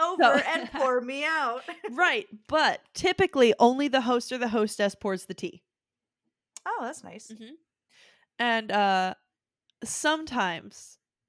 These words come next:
Speaker 2: that honor will be given to the guest of honor. Yeah.
Speaker 1: Oh.
Speaker 2: Uh, and if that is something where they're like, "Hey, you're our honored guest. I want you to pour the tea," then that's, like, super significant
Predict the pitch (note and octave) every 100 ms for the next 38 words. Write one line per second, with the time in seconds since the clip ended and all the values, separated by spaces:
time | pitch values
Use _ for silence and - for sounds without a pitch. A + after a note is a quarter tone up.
0 | _ G3+ G#3+ A3+ - - G#3 A3+ B3+ A3
1 | G#3 G3+ G3+ G3 G3+ G#3 F3+ E3+ F#3 G3+
2 | - _ - A#3+ B3+ C4+ D4+ _ _ _
3 | _ _ G#3+ A#3+ _ _ - - D#4+ F#4+
4 | G3+ - - G#3 G3+ _ _ - A3+ B3
5 | B3 B3 - G3 G3+ G#3+ - - _ _
6 | - G#3+ G#3+ G#3 G3+ G3 F#3+ F3+ - G3
7 | F#3 F#3 F#3 F#3+ F3+ F3 F3+ - F3 E3+
8 | F3+ E3+ - F3 F3 G3+ F#3 F3 F#3 F3
9 | - - - G#3+ G3 F3 G3 E3+ E3 D#3
10 | -